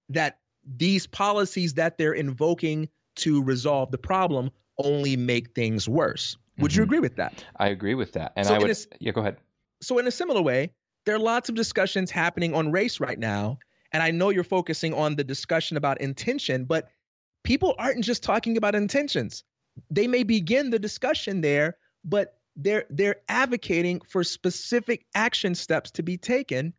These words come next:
Speaker 2: Mm-hmm.
Speaker 1: in order to deal with this, in order to deal with what they perceive to be the problem.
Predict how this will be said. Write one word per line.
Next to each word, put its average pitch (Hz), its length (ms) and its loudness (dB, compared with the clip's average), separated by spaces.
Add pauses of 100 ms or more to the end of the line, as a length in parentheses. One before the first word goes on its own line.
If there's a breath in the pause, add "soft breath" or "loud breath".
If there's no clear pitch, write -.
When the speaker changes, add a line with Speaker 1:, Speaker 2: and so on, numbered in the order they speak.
Speaker 2:
Mm-hmm. 90 320 -10
Speaker 1:
in 196 140 2
order 196 220 4
to 233 140 0
deal 262 300 2
with 143 160 0
this, - 380 -10 (140)
in 170 80 2
order 196 160 2
to 220 140 -4
deal 240 220 0
with 381 140 2
what 127 160 0
they 120 100 -2
perceive 110 360 -2
to 104 80 -6
be 104 100 -2
the 95 80 -2
problem. 101 420 -2